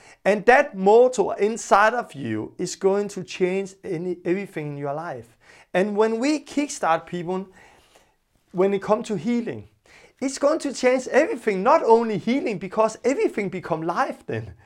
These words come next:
It's also going to change their prayer life. It's going to change how they read the Bible. It's going to change how they, they see God in, in fasting. It's going to change how they preach the gospel.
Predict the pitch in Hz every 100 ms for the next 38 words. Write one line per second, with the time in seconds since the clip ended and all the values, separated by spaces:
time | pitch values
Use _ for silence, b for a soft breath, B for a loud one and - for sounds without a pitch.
0 | b b b - 254 262 277 240 226 226
1 | 226 185 _ _ - 208 220 220 175 160
2 | - 185 247 247 123 104 127 175 175 208
3 | 233 226 202 B B - - 214 233 226
4 | 226 - B B B B - 180 208 214
5 | 190 147 B - 165 247 254 214 - -
6 | 131 160 254 254 254 B 185 180 233 240
7 | 247 202 - 220 226 233 - 170 196 208
8 | 208 175 B B _ 175 165 - 214 240
9 | 240 165 175 233 220 - B B 170 170
10 | 180 180 156 170 247 240 214 226 226 233
11 | 214 220 220 214 190 202 208 196 - _
12 | - 208 220 233 214 175 202 240 262